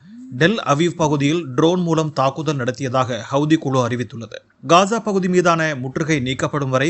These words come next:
பாலஸ்தீனிய மக்களுக்கான ஆதரவு நடவடிக்கைகள் நிறுத்தப்படாது என்று ஹவுதி குழு அறிவித்துள்ளது. மத்திய இஸ்ரேல் எவுனே நகரில் உள்ள கட்டடத்தில் ஏமனின் ஹவுதி படை ஆளில்லா விமானம் தாக்குதல் நடத்தியதில்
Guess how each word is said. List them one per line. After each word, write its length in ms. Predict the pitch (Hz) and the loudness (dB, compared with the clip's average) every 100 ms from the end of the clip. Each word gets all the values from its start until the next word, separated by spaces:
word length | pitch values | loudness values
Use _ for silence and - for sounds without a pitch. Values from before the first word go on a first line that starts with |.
| 170 | 2
பாலஸ்தீனிய 580 | 139 147 165 180 165 151 | 2 2 0 -2 -2 -2
மக்களுக்கான 560 | 120 113 143 143 143 139 - 123 | -4 -2 -2 -2 -4 -6 -4 0
ஆதரவு 340 | 139 151 156 131 | 2 2 0 -2
நடவடிக்கைகள் 600 | 117 127 131 147 131 110 - _ 127 | -4 -2 -2 -2 -4 -6 -8 _ 2
நிறுத்தப்படாது 600 | 170 208 208 156 151 139 127 | 2 2 2 4 4 2 -2
என்று 200 | 139 120 131 147 | -2 -4 -4 0
ஹவுதி 260 | 156 180 180 | 2 0 -2
குழு 180 | 135 131 | 0 0
அறிவித்துள்ளது. 560 | 117 120 113 113 110 - - _ _ | 0 -4 -6 -12 -10 -12 -12 _ _
மத்திய 340 | 135 165 170 240 165 | 2 2 4 2 2
இஸ்ரேல் 320 | 165 185 185 - 120 147 | 2 0 0 -2 0 2
எவுனே 240 | 180 190 151 | 4 2 2
நகரில் 260 | 143 151 139 | 0 0 0
உள்ள 120 | 131 127 | -2 -2
கட்டடத்தில் 480 | 131 147 127 156 113 - _ _ _ | -2 0 0 -2 -6 -10 _ _ _
ஏமனின் 520 | 127 170 202 196 180 - | 2 4 4 0 -2 -4
ஹவுதி 280 | 143 147 165 - | 0 2 2 2
படை 200 | 151 139 117 - _ _ | 0 0 -4 -14 _ _
ஆளில்லா 440 | 127 160 202 202 190 135 | 2 4 4 2 0 0
விமானம் 360 | 156 160 156 139 | 2 2 0 0
தாக்குதல் 400 | 135 170 156 135 | 0 0 -4 -2
நடத்தியதில் 500 | 120 127 139 143 | -4 -2 -2 0